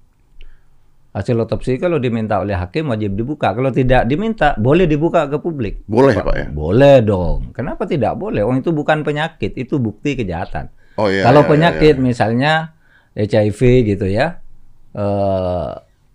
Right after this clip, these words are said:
Speaker 1: apalagi, eh, penyakit menular itu nggak boleh dibuka
Speaker 2: Iya,
Speaker 1: ke
Speaker 2: karena
Speaker 1: publik.
Speaker 2: bisa memalukan
Speaker 1: Iya,
Speaker 2: contohnya. Oke.
Speaker 1: kalau
Speaker 2: Tindak
Speaker 1: otopsi,
Speaker 2: kejahatan?
Speaker 1: iya, catatan dokter masa Anda boleh uang, uang palsu aja diletakkan di meja, celurit di meja,
Speaker 2: Iya,
Speaker 1: ini di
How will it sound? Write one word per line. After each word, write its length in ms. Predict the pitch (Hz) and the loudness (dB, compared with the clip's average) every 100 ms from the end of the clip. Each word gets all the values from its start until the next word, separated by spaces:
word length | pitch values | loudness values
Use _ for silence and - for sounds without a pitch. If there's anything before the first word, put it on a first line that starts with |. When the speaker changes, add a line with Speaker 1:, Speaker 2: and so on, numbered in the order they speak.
| _ _ | _ _
Speaker 1:
apalagi, 640 | 92 95 107 110 104 92 64 | -8 -4 -2 -2 -2 -4 -4
eh, 340 | 80 64 50 - _ | -8 -10 -12 -16 _
penyakit 500 | - 107 101 101 113 | -4 0 0 0 -4
menular 540 | 110 110 101 107 120 113 | -2 -2 0 2 2 2
itu 160 | 104 | 0
nggak 180 | 147 101 | 0 0
boleh 180 | 82 92 | -2 -4
dibuka 180 | 92 87 85 | -4 -2 -2
Speaker 2:
Iya, 60 | |
Speaker 1:
ke 120 | 73 101 | -2 -4
Speaker 2:
karena 240 | 123 127 | 0 2
Speaker 1:
publik. 140 | 120 | 2
Speaker 2:
bisa 260 | 92 - 82 82 | 2 -2 -4 -2
memalukan 600 | 80 82 82 95 - 110 85 | -4 -4 -2 -2 0 0 0
Speaker 1:
Iya, 120 | 80 | 0
Speaker 2:
contohnya. 440 | 135 131 95 82 78 | 0 2 0 -2 -4
Oke. 160 | 76 120 | -4 -4
Speaker 1:
kalau 300 | 156 202 202 160 - _ _ _ _ - _ | -2 -2 -2 -4 -8 _ _ _ _ -20 _
Speaker 2:
Tindak 280 | 160 113 104 | -4 2 2
Speaker 1:
otopsi, 100 | 113 | 2
Speaker 2:
kejahatan? 420 | 101 95 82 135 175 131 | 0 0 0 -2 -4 -4
Speaker 1:
iya, 240 | 180 220 151 | -8 -4 -4
catatan 420 | - 208 - 185 | -2 -4 -4 -4
dokter 260 | 185 180 - | -6 -8 -6
masa 240 | 233 - 113 | -6 -2 -2
Anda 140 | 101 | 0
boleh 200 | 95 98 | -2 -2
uang, 220 | 104 113 110 - _ - | 0 -2 -4 -10 _ -8
uang 280 | 101 110 107 | 0 4 4
palsu 340 | 92 90 - | 4 0 -2
aja 160 | 101 98 | -4 -2
diletakkan 600 | 104 107 98 104 104 101 | -2 -4 -4 -6 -4 -6
di 80 | 98 | -4
meja, 460 | 135 143 123 120 113 | -4 -4 -4 -4 -4
celurit 580 | 78 95 107 110 104 | -2 2 4 6 4
di 100 | 95 | 0
meja, 540 | 110 139 131 123 127 104 | -2 -2 -4 -2 0 0
Speaker 2:
Iya, 100 | 78 - | 4 6
Speaker 1:
ini 80 | |
di 20 | - | 6